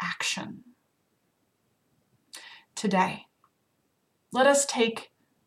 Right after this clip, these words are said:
moments to rest in the love of God and to speak one word of truth or take one action that will help others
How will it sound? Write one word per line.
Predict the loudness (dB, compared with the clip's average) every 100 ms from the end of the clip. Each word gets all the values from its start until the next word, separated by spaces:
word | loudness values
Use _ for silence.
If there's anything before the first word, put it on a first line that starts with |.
| _
moments | 2 4 2 -4 -10 -6 -4 -4 -8 _ _ _ _
to | -4 -2
rest | 4 4 4 -2 -6 -8 -14 _ _ _ _ _ _
in | 2
the | 4
love | 8 8 8 2
of | 0 -2 4
God | 6 6 4 -2 -14 _ _ _ _ _ _ _ _ _
and | 0 4 6 6 2 _
to | 0
speak | 0 0 -2 -4 -6 -4
one | 4 4 6
word | 4 6 6 6
of | 0 -4
truth | -6 -2 0 -2 -6 -16 _ -20 -20 -2
or | 2 2
take | 0 0 -2 -4 -10 -2
one | 4 4 4 0 -2
action | -8 -6 -4 -4 -6 -8 _ _ _ _ _ _ _
that | -8 2
will | 2
help | 2 0 -2 0 4
others | 6 6 2 0 -2 -2 -2